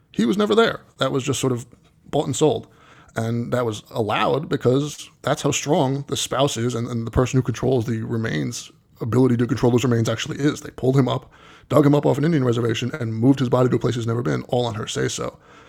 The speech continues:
And, you know, I'm not here to impugn her, but I'm just here to demonstrate the sort of, you know, these things can go wrong, you know,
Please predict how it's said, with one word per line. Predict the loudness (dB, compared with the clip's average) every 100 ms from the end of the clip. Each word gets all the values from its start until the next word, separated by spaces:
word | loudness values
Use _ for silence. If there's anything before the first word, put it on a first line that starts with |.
| -20 -6
And, | -2 -2 -4 -10 _ _ 0
you |
know, | 2
I'm |
not | 2 2
here | 0
to | 0
impugn | -2 -4 -6
her, | -4 -2
but | -2 -4
I'm | -6
just | -4
here | -4
to | -4
demonstrate | -2 -2 -2 -6 -6
the | -8
sort | -8
of, | -10 -16 _ _
you | 0
know, |
these | 6 6
things | 6 2 2
can | 2 4
go | 4
wrong, | 4 2 0
you | -6
know, | -8